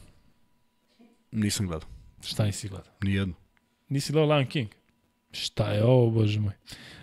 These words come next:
Speaker 2: Evo ti, ovo je za
Speaker 1: Znaš
Speaker 2: tebe.
Speaker 1: ko je najbolji crtani koji sam gledao?
Speaker 2: Pa verovatno onaj
Speaker 1: A nije Duško Dugovško. Voli. Koliko je dobar.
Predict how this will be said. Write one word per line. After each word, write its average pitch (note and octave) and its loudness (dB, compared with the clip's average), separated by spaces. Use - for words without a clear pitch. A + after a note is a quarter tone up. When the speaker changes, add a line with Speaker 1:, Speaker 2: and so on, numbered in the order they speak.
Speaker 2:
Evo D3+ 12
ti, - 6
ovo C3 10
je C3 10
za A#2+ 8
Speaker 1:
Znaš F3 12
Speaker 2:
tebe. C3+ 12
Speaker 1:
ko G3+ 12
je E3 12
najbolji A#2 12
crtani F#2+ 2
koji F2+ -2
sam F2+ -4
gledao? D#2+ -6
Speaker 2:
Pa A#2 0
verovatno B2+ 6
onaj G#2+ 4
Speaker 1:
A F2+ 2
nije G2 6
Duško F#2 -4
Dugovško. F2 -8
Voli. F#2+ 4
Koliko A2 4
je F2+ 0
dobar. E2 -4